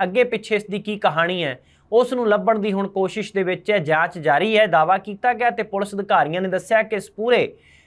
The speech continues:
ਤੰਤਰ ਦੀ ਜੜ ਤੱਕ ਪਹੁੰਚਣ ਦੇ ਲਈ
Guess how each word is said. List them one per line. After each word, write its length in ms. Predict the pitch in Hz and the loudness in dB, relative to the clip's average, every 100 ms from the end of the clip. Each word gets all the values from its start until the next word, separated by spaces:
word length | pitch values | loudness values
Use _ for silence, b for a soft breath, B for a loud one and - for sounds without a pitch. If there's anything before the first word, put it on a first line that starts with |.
| b | b
ਤੰਤਰ 380 | 208 208 208 226 | 0 0 2 2
ਦੀ 140 | 208 | 0
ਜੜ 240 | 160 202 208 | 2 2 2
ਤੱਕ 340 | 214 165 - 139 _ _ _ | 0 -2 -2 -8 _ _ _
ਪਹੁੰਚਣ 420 | 220 254 247 254 | 0 2 0 0
ਦੇ 120 | 220 | 0
ਲਈ 260 | 208 185 170 | 0 0 -2